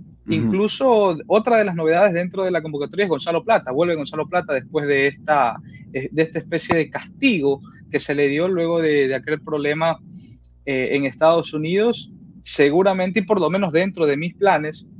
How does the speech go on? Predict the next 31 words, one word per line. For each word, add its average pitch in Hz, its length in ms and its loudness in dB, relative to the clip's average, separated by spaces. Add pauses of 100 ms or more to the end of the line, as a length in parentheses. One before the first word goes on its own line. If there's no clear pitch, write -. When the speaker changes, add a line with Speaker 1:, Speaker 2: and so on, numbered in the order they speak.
(180)
Speaker 2:
eh, 131 300 0
podría 143 400 2
ser 139 640 0
parte 156 280 -2
fundamental 143 840 0
y 139 220 -6
titular 135 640 -2 (340)
contra 156 400 0
Paraguay. 127 440 2
Veremos 127 340 -6
qué 151 80 -6
es 135 60 -4
lo 131 100 -6
que 123 100 -8
decide 120 240 -4
el 120 60 -8
profesor 117 400 -8
después. 117 480 -8 (1040)
Speaker 1:
Veremos, 117 580 -2
veremos 120 320 0
justamente 117 480 -4
qué 110 120 -4
es 110 60 -4
lo 110 140 -8
que 110 60 -10
decide 104 360 -8
Alfaro, 113 480 -4 (920)
eh, 107 260 -6
eh, 101 300 -8
contra 101 380 -6
Paraguay. 117 600 0